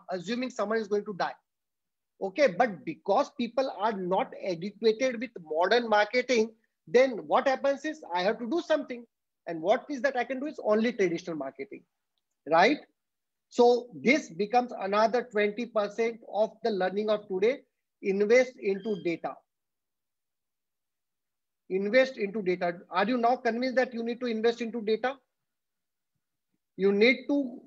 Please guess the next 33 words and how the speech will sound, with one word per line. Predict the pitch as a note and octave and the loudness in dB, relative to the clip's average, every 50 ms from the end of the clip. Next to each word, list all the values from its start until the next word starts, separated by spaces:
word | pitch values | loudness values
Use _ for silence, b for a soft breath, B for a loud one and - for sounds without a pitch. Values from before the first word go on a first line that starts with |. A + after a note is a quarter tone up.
| _ _ _ _ _ - | _ _ _ _ _ -4
categorize | F#3+ F#3 F#3 G3+ G3 A3 A3+ B3+ C4 A3 | -2 0 2 2 4 6 6 6 4 2
your | B3+ B3+ | -2 -2
data. | G#3+ A#3 A3+ A3+ - B3+ C4+ C4+ - _ _ _ _ _ _ _ _ _ _ _ _ _ _ _ _ _ _ _ _ _ _ _ _ _ _ _ _ | 0 0 -2 -2 -4 -6 -8 -8 -12 _ _ _ _ _ _ _ _ _ _ _ _ _ _ _ _ _ _ _ _ _ _ _ _ _ _ _ _
You | G#3+ G#3 | -6 -4
need | G3 F#3+ A3 B3+ B3+ B3+ | 0 0 0 0 0 -2
to | D4+ C#4 | -4 -6
sort | - - - G3 F#3+ G3 F#3 C4 | -6 -4 -2 -2 -2 0 2 2
out | C4 C4 C4 | 2 2 2
your | C4 C4 B3+ | 0 0 0
data. | G#3 A3+ A3 G#3+ - A#3+ B3+ C4 B3+ - _ _ _ _ _ _ _ _ _ _ _ _ - | 2 0 0 0 -2 -4 -6 -6 -10 -18 _ _ _ _ _ _ _ _ _ _ _ _ -10
You | F3+ G#3 A3 | -6 -4 -2
need | G3+ F#3 F#3+ A3 C4 A#3 - | -2 0 0 0 0 0 -2
to | D4+ A#3+ | -4 -6
put | - - B3 A3+ - | -4 -6 -4 -2 0
up | C4 - | 0 2
a | C4 | 0
relationship | G3 F3+ F#3 G3 G3+ A3 A3 A3 - C#4 C4+ - - C4+ - | 0 0 0 2 2 2 2 2 -2 -4 -4 -4 -4 -6 -6
to | - C4+ A#3 | -6 -2 0
that | B3+ B3 B3 - | 0 0 0 -2
particular | B3 B3 B3+ B3+ A#3+ | -4 -4 -4 -6 -4
data, | G#3 A3 G#3+ G3+ G#3 A#3+ B3+ C4 b b b b _ _ - | -2 0 0 0 0 -2 -2 -2 b b b b _ _ 0
that | G3+ G#3 G3 F3 | 2 2 2 2
this | A3 A#3 G#3 | 0 -2 0
data | F3 G3 G3+ G#3 A3+ A3+ | 2 2 4 4 4 2
is | A3+ G#3+ | 0 0
my | G#3+ A3 G#3+ | 0 -2 -2
customer, | G#3+ G#3 F#3+ - - - - A3+ G#3+ G3+ G3+ G3 G3 F#3+ - - | -2 -4 -6 -6 -8 -8 -6 -4 -4 -2 -4 -6 -6 -8 -4 -4
potential | G3 F#3+ G3 G#3 G3+ G3+ - G#3+ G#3 | -4 0 2 2 2 2 0 -2 -2
customer, | G#3 G3 F#3+ - - F#3 F#3 F3+ F3 F3 F3 - _ _ _ _ _ | -2 -2 -4 -4 -6 -6 -4 -4 -4 -6 -6 -10 _ _ _ _ _
my | F3+ F#3+ G3 A3 | -2 -2 0 0
employee, | A3+ G3 F#3 F#3 F3+ F#3 G#3+ G3+ F#3+ F#3+ F#3+ F#3+ G3 - - | 0 0 -2 -2 -2 0 2 2 2 2 0 -2 -6 -12 -10
my | E3+ F#3+ - - | -8 -8 -2 0
ex-employee, | G#3 G#3+ G#3 - - G#3+ G3 F#3+ F3+ G3+ F#3+ F3+ F3 E3+ E3+ | 0 0 0 0 0 0 0 0 0 0 2 2 2 0 -2